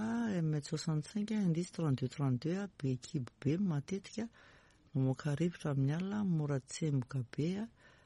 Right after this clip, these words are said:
Nanao tennis taloha, fa efa nijanona, inona ny sport tsara ataoko? Alohan'ny anapahana hoe inona ny sport tsara ataoko a,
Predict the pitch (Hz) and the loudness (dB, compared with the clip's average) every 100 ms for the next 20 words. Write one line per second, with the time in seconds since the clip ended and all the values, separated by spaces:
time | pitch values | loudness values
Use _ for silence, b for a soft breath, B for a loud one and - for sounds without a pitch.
0 | b - 131 131 131 147 170 - - 147 | b 2 4 4 4 2 2 0 -2 -2
1 | 165 196 208 214 - 156 127 120 - 139 | 0 0 0 -2 -2 0 2 2 0 0
2 | 180 196 202 185 180 175 131 - - 160 | 2 0 2 2 2 2 0 -2 -6 -4
3 | 165 - 165 143 131 123 - 147 - - | -4 -6 -4 -2 -4 -4 -6 -8 -10 -20
4 | b b b b b b _ _ _ - | b b b b b b _ _ _ -20
5 | _ _ - - - _ 120 127 131 147 | _ _ -20 -20 -20 _ 0 2 4 4
6 | 143 143 139 147 147 151 175 185 - - | 4 4 2 2 2 4 4 2 0 -4
7 | 143 - 147 139 135 - 208 214 | -6 -2 -2 0 -2 -4 -6 -6